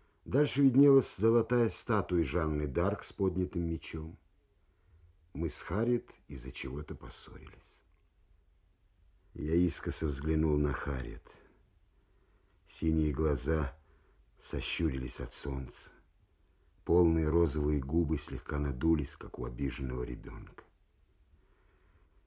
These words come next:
Глядя на неё, мне хотелось рассмеяться и погладить её по коротким чёрным волосам. Мне хотелось обнять её и сказать:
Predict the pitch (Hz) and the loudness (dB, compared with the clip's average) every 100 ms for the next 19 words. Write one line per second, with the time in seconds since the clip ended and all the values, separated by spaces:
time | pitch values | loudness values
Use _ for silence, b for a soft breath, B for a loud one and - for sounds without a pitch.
0 | _ _ _ - 104 117 107 107 101 98 | _ _ _ 0 4 6 6 4 2 4
1 | 117 107 98 87 87 - 104 92 - 90 | 4 4 2 0 -4 0 0 0 -2 -4
2 | - 90 87 98 104 - - 73 80 76 | -2 0 2 2 0 -6 -10 -6 -4 -2
3 | 85 101 85 76 85 87 67 - 71 92 | 0 0 -2 -2 -2 -2 -4 -6 -2 -2
4 | 90 - 80 - 78 78 73 78 67 71 | -4 -6 -8 -6 -6 -6 -4 -6 -6 -8
5 | 71 - - - - _ _ _ - b | -8 -12 -16 -16 -20 _ _ _ -20 b
6 | b b b b b b b 85 92 110 | b b b b b b b -2 2 4
7 | 131 123 104 - 95 80 95 113 113 - | 6 6 4 -2 -6 -2 0 2 0 0
8 | 101 104 87 - 90 76 101 92 - - | 0 0 -2 -4 -4 0 0 -2 -6 -20